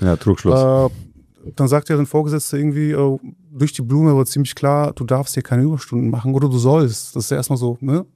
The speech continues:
Speaker 2: So, wir
Speaker 1: Ja,
Speaker 2: sind ja
Speaker 1: Angebot.
Speaker 2: arm, nobel, genau, du sollst keine Überstunden machen, läuft alles. Du merkst aber einfach, okay, die Aufgaben sind super viel, manch-, werden immer mehr und ich darf oder ich soll keine Überstunden machen. Das Einzige, was du machen kannst, ist das Tempo erhöhen, weißt du? Aber das führt dann dazu,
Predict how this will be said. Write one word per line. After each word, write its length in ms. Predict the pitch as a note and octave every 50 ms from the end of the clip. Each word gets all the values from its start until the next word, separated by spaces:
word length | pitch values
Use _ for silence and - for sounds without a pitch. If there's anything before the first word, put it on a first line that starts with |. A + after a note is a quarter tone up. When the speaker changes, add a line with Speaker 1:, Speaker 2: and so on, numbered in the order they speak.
| _ _ _
Speaker 2:
So, 160 | B2 B2+ A#2+
wir 80 | A#2+ -
Speaker 1:
Ja, 40 | C3
Speaker 2:
sind 120 | C#3 F2
ja 80 | C#3+ B2+
Speaker 1:
Angebot. 600 | A#2+ A2+ A2+ G2+ F#2+ C#3+ B2 D#2+ D#2+ D#2 - -
Speaker 2:
arm, 80 | - B2+
nobel, 340 | C#3 E3 F3+ E3 D3+ C3 A#2
genau, 240 | B2 B2+ D3 D3+ C3
du 60 | B2+
sollst 340 | A2+ C3 D#3 F#3 G3+ - -
keine 180 | F#3+ F3+ F#3
Überstunden 360 | G3 G3+ F3 - G3 F#3+ F3+
machen, 340 | F3 F3+ E3 - F#3+ F3+ E3+ - _ _ -
läuft 320 | D3 D#3 D#3+ D#3+ D3+ -
alles. 320 | C3+ B2 B2+ D#3+ F#3 - - - - - _ _ _ _
Du 60 | -
merkst 320 | A#2+ A#2+ C#3+ F3+ F#3+ - -
aber 120 | D3 C3+ C3+
einfach, 280 | C#3 C3+ - E3 C3
okay, 400 | C3 A#2+ - - C#3+ E3+ G3 G#3+ - - - -
die 80 | C3+ B2
Aufgaben 360 | C#3+ D#3 - - D#3 D#3 D3
sind 140 | B2+ B2 A#2
super 260 | D3 D#3 - D3+ C3+
viel, 300 | - - D3 D#3+ F3+ G3
manch-, 240 | E3 C#3 C3+ C3+ C#3+
werden 420 | D#3 C#3+ C3+ C3 A#2+ A#2+ C3+ D3 D3+
immer 140 | C#3+ C3+
mehr 360 | B2+ B2 B2+ C3+ D#3+ F3+ F3 -
und 140 | C#3+ C3
ich 120 | B2+ - - _ _ _ _ -
darf 260 | - B2 D3 C#3+ -
oder 100 | C3+ A#2+
ich 100 | A#2 A2
soll 200 | - C3 D#3 D#3
keine 180 | - C#3+ C3+
Überstunden 300 | B2 A#2+ A2+ - B2 A#2+
machen. 240 | A#2+ A#2+ A2+ D#3 E3 - - - - _ _ _
Das 140 | A#2+ - -
Einzige, 280 | A#2 A#2+ - D3+ C#3
was 80 | C#3 -
du 80 | - B2+
machen 200 | A#2+ B2 C#3 C#3+
kannst, 260 | - C#3 D3 - -
ist 140 | D3 - C#3
das 100 | C3 -
Tempo 340 | - E3 F#3 - G3+ F#3
erhöhen, 380 | E3+ C#3 A#2+ A2+ A#2 A2+ G#2+ - -
weißt 240 | B2+ A#2+ A2+ - -
du? 60 | D3+
Aber 80 | C#3
das 120 | B2+ A#2 -
führt 220 | - - D3+ - D3
dann 80 | C#3+
dazu, 380 | C3 A#2 - - D#3+ F3 F#3+